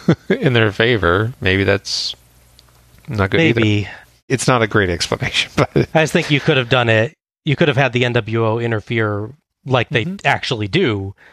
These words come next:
Speaker 2: after the count, where, you know, Bagwell and Norton run down and get the crap kicked out of them by Sting. Just ha-, have a larger version of that. Maybe have some of the W C W guys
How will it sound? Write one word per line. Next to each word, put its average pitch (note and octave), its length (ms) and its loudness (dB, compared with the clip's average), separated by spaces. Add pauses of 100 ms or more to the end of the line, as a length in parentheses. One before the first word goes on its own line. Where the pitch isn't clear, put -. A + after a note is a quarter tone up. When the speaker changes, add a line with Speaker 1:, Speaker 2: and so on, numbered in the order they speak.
(200)
Speaker 2:
after B2 360 -2
the G2 100 -6
count, G#2 540 -2 (600)
where, A2+ 400 2
you G#2+ 160 -4
know, G#2 120 -2
Bagwell A2+ 460 0
and G#2+ 80 -2
Norton B2+ 300 0
run A2 160 0
down G#2 240 2
and G#2 80 -4
get A2 200 -2 (220)
the A#2 80 -6
crap G#2+ 260 0
kicked - 220 -6
out G2 140 0
of G2 100 -6
them F#2+ 220 -8
by F#2+ 120 -4
Sting. F#2 480 -2 (640)
Just - 200 0
ha-, C#3+ 260 2
have C#3 460 0
a A#2 260 0
larger A#2 520 2
version A2+ 320 0
of G#2+ 80 0
that. C#3 280 4
Maybe A#2+ 240 0
have A2+ 220 2
some A2+ 100 -6
of G#2+ 60 -8
the A2+ 80 -2
W A2+ 240 0
C - 80 -8
W A#2+ 240 0
guys A2+ 360 0